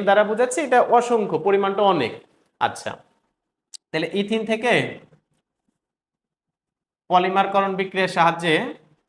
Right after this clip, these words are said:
আমরা পলিথিন তৈরি করব। আচ্ছা, এখানে তোমরা দেখো, আহ, পলিমারকরণ বিক্রিয়াতে সাধারণত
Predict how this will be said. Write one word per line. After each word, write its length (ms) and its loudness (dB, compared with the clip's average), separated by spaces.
আমরা 140 2
পলিথিন 460 2
তৈরি 220 -2
করব। 180 -10
আচ্ছা, 260 -6
এখানে 300 2
তোমরা 240 2
দেখো, 200 4
আহ, 380 2
পলিমারকরণ 640 2
বিক্রিয়াতে 380 2
সাধারণত 380 0